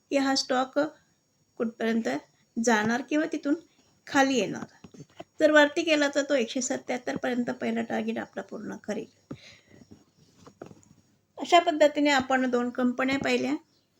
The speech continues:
पहिली कंपनी आहे हिंदुस्तान कॉपर लिमिटेड, दुसरी कंपनी आहे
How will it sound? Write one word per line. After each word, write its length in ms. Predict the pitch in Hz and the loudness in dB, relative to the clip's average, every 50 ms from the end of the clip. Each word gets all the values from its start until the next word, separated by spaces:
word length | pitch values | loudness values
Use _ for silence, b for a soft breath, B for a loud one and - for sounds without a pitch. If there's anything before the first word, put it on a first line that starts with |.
| _ _ _ _ _ _ _ _ _ _ _ | _ _ _ _ _ _ _ _ _ _ _
पहिली 260 | - 262 262 269 285 | -2 -2 2 2 0
कंपनी 420 | 285 285 262 240 233 262 254 254 262 | 0 2 0 0 0 0 -2 -2 -2
आहे 100 | 269 262 | 0 0
हिंदुस्तान 500 | 254 247 240 254 247 - - 262 254 247 | 0 0 0 -2 -4 -4 -4 -4 -4 -4
कॉपर 360 | 240 - 220 220 - 233 220 | -2 -4 -4 -4 -2 -4 -2
लिमिटेड, 520 | 226 226 233 240 240 233 - 254 262 240 | 0 0 0 0 -2 -2 -4 -4 -4 -2
दुसरी 280 | 240 240 233 - 240 247 | -2 -2 -4 -4 -6 -6
कंपनी 480 | - 247 233 233 233 - 240 240 240 240 | -4 -4 -4 -4 -4 -4 -4 -2 -2 -2
आहे 320 | 226 233 233 - 285 302 | -2 -2 -2 -2 -4 -4